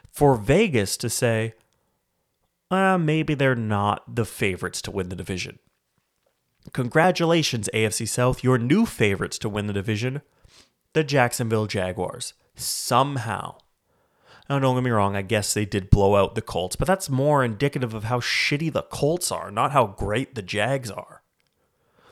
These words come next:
And the first time the Jags face any real competition against the, uh, Philadelphia Eagles,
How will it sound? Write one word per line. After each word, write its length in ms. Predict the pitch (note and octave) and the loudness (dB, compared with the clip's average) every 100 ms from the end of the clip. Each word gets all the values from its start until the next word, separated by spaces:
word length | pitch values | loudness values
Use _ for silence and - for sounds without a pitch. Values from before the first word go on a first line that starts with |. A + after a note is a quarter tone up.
| _ _ - | _ _ -4
And 120 | A#2+ | -2
the 60 | A#2+ | -2
first 400 | - F3+ F3 - | 2 4 2 2
time 240 | E3 D#3+ | 4 4
the 80 | A2 | 2
Jags 460 | B2 C#3 F#3 B2+ | 2 2 0 -2
face 260 | - G#2 F#2 | -4 -4 -2
any 180 | G2 F#2+ | -4 -2
real 240 | G2 G2+ | 0 -2
competition 800 | - G2+ F#2+ F#2 G2 F#2+ C3 C#3+ | 0 -2 -2 -4 -6 -6 -4 -4
against 440 | A2+ G2 F#2+ - - | -4 -4 -4 -6 -6
the, 360 | F#2 F2 G2+ _ _ _ _ _ _ | -8 -10 -16 _ _ _ _ _ _
uh, 560 | G#2+ G2+ G2 F2 - - - _ | -10 -8 -8 -10 -12 -14 -18 _
Philadelphia 500 | - D#3 C#3 B2 B2 | 2 4 6 4 0
Eagles, 500 | F3 G3 C#3 C3 - | -4 -2 -2 -4 -10